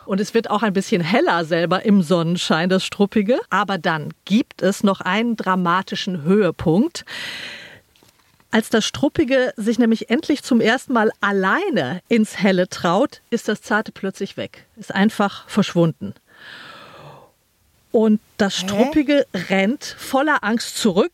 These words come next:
Speaker 1: in seine Welt, in die Finsternis. Und da findet es das Zarte weinend in einer Ecke sitzen, weil seine ganze helle Welt verschwunden ist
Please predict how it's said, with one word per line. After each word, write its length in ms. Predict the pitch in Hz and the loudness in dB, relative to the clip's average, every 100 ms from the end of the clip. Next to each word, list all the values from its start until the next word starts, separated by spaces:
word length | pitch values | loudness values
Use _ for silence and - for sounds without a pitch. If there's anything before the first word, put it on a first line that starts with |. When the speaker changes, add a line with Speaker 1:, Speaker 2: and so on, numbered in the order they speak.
| - | 0
Speaker 1:
in 140 | 214 | 0
seine 380 | 170 175 196 240 | 2 2 2 2
Welt, 180 | 277 330 | 0 0
in 100 | 220 | -4
die 80 | 202 | -4
Finsternis. 800 | - 226 226 269 285 453 - - _ _ _ _ _ _ _ _ | 0 -2 0 -2 0 -2 -4 -20 _ _ _ _ _ _ _ _
Und 160 | 247 - | -2 0
da 240 | 208 202 269 | 0 0 -2
findet 500 | - 320 330 294 - | -2 0 2 0 -2
es 160 | 202 | -4
das 280 | - 175 - | -2 -4 -6
Zarte 640 | - 214 202 - 269 185 | -4 -2 -2 -2 -4 0
weinend 420 | 180 220 302 294 | 0 0 -4 -6
in 160 | - 240 | -4 -2
einer 320 | 214 214 220 | 0 0 0
Ecke 220 | 320 - | -2 -2
sitzen, 360 | 180 202 - 240 | -4 -6 -6 0
weil 180 | 208 185 | 2 2
seine 300 | 208 262 254 | 0 0 0
ganze 320 | 233 294 254 | -2 -2 0
helle 280 | 226 294 226 | 2 2 2
Welt 180 | 247 330 | 0 0
verschwunden 500 | - - 294 381 196 | -2 -2 0 0 -2
ist 380 | - - - | -4 -8 -12